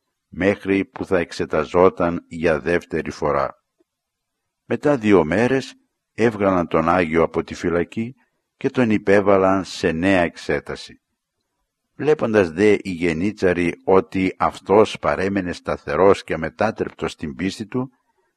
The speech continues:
ζήτησαν από τον κριτή να κρεμαστεί. Ο κριτής όμως δεν έβρισκε εύλογο να εκδώσει τέτοια απόφαση, λέγοντας ότι δεν ήταν το έγκλημά του για θάνατο,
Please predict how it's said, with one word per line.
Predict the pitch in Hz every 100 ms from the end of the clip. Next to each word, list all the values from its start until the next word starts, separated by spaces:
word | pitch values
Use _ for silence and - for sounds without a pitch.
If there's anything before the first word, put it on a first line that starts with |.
| _
ζήτησαν | - 80 101 95 - 92 90 -
από | 98 95
τον | - 87
κριτή | 73 73 76 - 92 104 104 _ -
να | 80
κρεμαστεί. | - 82 76 76 - 78 65 - _ _ _ _ _ _ _ _ _
Ο | -
κριτής | - 123 - 117 -
όμως | 92 95 98 92 -
δεν | - 127 143
έβρισκε | 127 92 85 - 95 87 -
εύλογο | 98 87 87 80 85
να | 82
εκδώσει | 76 71 85 87 - -
τέτοια | 90 87 - 80
απόφαση, | - 90 - 85 95 95 _ _ _ _ _ -
λέγοντας | 107 120 113 113 107 104 - -
ότι | 104 101 - 101 98
δεν | 101 139
ήταν | 123 - 95 82
το | 90
έγκλημά | 80 82 82 82 82
του | -
για | 78 73
θάνατο, | - 76 69 69 71